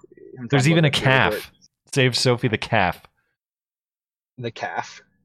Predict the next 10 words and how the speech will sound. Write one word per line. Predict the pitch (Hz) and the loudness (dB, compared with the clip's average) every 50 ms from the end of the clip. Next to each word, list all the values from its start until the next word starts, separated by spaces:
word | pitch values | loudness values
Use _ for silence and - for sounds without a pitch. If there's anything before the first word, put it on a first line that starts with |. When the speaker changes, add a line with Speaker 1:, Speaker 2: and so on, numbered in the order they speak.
| _ _ - | _ _ -4
Speaker 2:
Okay, | 147 151 139 120 120 | -2 0 2 2 2
so, | 127 - 143 131 | 2 2 2 2
oh, | 139 151 147 | 4 2 2
Speaker 1:
Let's | 147 - | 2 2
say | 165 151 147 147 139 | 0 0 0 -2 -2
type | - 156 156 151 - | -2 -4 -6 -4 -2
in | 151 151 143 139 135 | -4 -4 -4 -6 -8
Frisco, | _ - 151 143 - - - 104 104 98 101 | _ 0 0 0 0 -2 -4 -4 -4 -4 -4
yeah. | 107 110 107 104 101 107 | -4 -4 -4 -2 -2 -2
Speaker 2:
Okay, | 120 113 117 95 82 82 | 0 2 2 0 0 -2